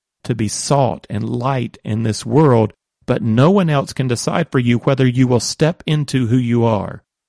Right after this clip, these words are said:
You've been given an invitation to abundant life,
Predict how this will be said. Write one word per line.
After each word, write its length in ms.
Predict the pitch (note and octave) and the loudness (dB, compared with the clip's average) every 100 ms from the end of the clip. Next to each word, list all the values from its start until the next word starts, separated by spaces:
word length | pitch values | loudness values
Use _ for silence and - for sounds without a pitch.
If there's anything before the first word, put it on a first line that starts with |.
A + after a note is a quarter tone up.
| _ _ _ _ _ _ _ _ _ _ _ _ _ | _ _ _ _ _ _ _ _ _ _ _ _ _
You've 220 | C3+ A#2 A#2+ | -8 -6 -4
been 180 | A#2+ | -4
given 400 | A2 C3 C#3 C#3+ | 0 0 0 -2
an 220 | D3+ A#2 A#2 | -4 -6 -4
invitation 1120 | B2 B2+ A2+ G#2 B2+ B2 G#2+ - G#2+ F2 F#2 _ _ _ _ | -4 -6 -8 -8 -6 -4 -6 -10 -12 -14 -16 _ _ _ _
to 220 | - A#2+ A#2 | -8 -6 -4
abundant 600 | A2 A2+ A#2+ B2 A#2+ - | -6 -4 -4 -4 -6 -8
life, 640 | A#2 A2+ G2 G2+ - | -6 -6 -6 -10 -14